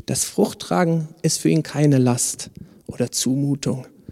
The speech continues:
sondern vielmehr eine Lebenserfüllung. Würdest du das auch über dich sagen? Nichts sollten wir uns mehr wünschen, als Frucht zu bringen. Ewige Frucht,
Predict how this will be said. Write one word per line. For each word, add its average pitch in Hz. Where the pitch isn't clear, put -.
sondern 156
vielmehr 156
eine 151
Lebenserfüllung. 135
Würdest 170
du -
das 160
auch 151
über 139
dich -
sagen? 180
Nichts 180
sollten 147
wir 143
uns 143
mehr 160
wünschen, 156
als 147
Frucht -
zu -
bringen. -
Ewige 175
Frucht, -